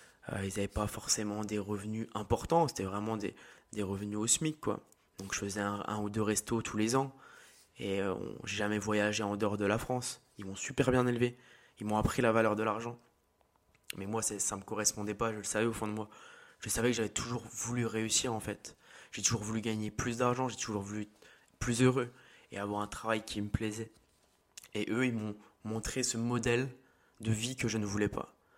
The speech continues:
Donc forcément, j'ai travaillé pour avoir ce modèle de vie que j'ai actuellement et qui m'a toujours fait rêver. Mais comme vous le savez, c'est, tout est théorique.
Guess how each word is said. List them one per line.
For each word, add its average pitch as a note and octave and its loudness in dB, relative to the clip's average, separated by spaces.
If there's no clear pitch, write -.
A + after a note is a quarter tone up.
Donc G2+ -6
forcément, G#2+ 0
j'ai G#2+ -4
travaillé G#2+ 2
pour A2 -2
avoir G2+ 0
ce - -4
modèle G#2+ -2
de G#2 -4
vie A2 -6
que A#2 0
j'ai A2 2
actuellement A2 -2
et A2 -4
qui - -2
m'a G#2+ 2
toujours - -2
fait A2+ 0
rêver. G2+ -2
Mais A2+ 4
comme A#2 4
vous G#2+ 0
le G#2+ 2
savez, B2 6
c'est, G#2+ 2
tout - -2
est A2+ 2
théorique. A#2 0